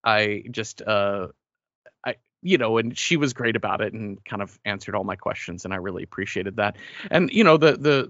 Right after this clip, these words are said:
the, the top two people that, that we wanted to narrate the book, uh, Kirsten Potter and, uh, Adepero Aduye, um, both said, "Sh-, yep, sure, great." And, uh, they narrated. I just yesterday finally got,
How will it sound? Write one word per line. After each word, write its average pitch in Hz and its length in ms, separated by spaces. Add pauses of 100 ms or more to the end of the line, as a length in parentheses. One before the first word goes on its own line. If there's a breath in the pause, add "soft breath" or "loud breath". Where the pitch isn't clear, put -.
(140)
the, 135 260
the 139 100
top - 360
two 135 140
people 127 380
that, 113 260
that 107 260
we 110 100
wanted 110 320
to 110 100
narrate 110 380
the 104 100
book, 117 580
uh, 104 160
Kirsten 110 380
Potter 104 400
and, 101 280
uh, 104 300
Adepero 101 440
Aduye, 101 500 (400)
um, 95 520 (160)
both 104 340 (100)
said, 107 240
"Sh-, - 120
yep, 87 440
sure, 135 380
great." 156 340
And, 107 280
uh, 107 260
they 104 200
narrated. 110 460
I 127 200
just 175 380
yesterday 117 560
finally 107 360
got, 104 480